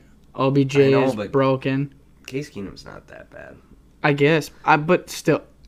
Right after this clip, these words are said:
Speaker 1: the
Speaker 2: He ran that
Speaker 1: Broncos were
Speaker 2: offense
Speaker 1: three and oh.
Speaker 2: in, ah, yeah. He ran that, uh, Case Keenum was with Stefanski in Minnesota for those years.
Speaker 1: True.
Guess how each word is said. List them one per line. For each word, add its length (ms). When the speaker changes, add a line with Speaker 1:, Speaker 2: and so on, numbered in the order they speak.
Speaker 1:
the 80
Speaker 2:
He 60
ran 200
that 40
Speaker 1:
Broncos 180
were 80
Speaker 2:
offense 140
Speaker 1:
three 180
and 80
oh. 120
Speaker 2:
in, 100
ah, 100
yeah. 240
He 120
ran 220
that, 260
uh, 280
Case 280
Keenum 300
was 140
with 120
Stefanski 680
in 100
Minnesota 520
for 140
those 260
years. 260
Speaker 1:
True. 320